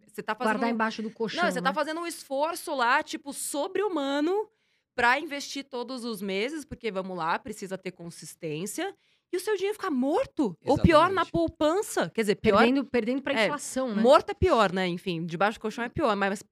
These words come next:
Speaker 1: mas poupança, sendo que a gente vive no país onde qualquer pessoa consegue ganhar muito dinheiro na renda fixa, assim, sabe?
Speaker 3: Exatamente.
Speaker 1: E, enfim.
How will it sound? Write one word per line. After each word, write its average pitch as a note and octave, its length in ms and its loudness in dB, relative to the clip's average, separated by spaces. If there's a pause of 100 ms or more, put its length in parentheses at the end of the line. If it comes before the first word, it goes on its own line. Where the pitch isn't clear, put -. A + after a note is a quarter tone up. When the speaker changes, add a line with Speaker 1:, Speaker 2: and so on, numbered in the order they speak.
Speaker 1:
mas G#3+ 200 -6
poupança, C4+ 520 -4
sendo C#4 180 -10
que - 80 -4
a C4+ 40 -2
gente C#4+ 200 -10
vive C4+ 500 -8 (340)
no C4 160 -8
país C#4 600 -4
onde C#4+ 360 -6 (140)
qualquer C#4+ 440 -2
pessoa D4+ 360 -12
consegue C4+ 460 -12
ganhar C4+ 160 -6
muito C4 320 -10
dinheiro B3+ 240 -10
na C4+ 60 -8
renda C4 260 -4 (180)
fixa, - 320 -14
assim, - 240 -10
sabe? F3 420 -2
Speaker 3:
Exatamente. A2+ 260 -14 (420)
Speaker 1:
E, A#3+ 480 -4
enfim. F#3 380 -12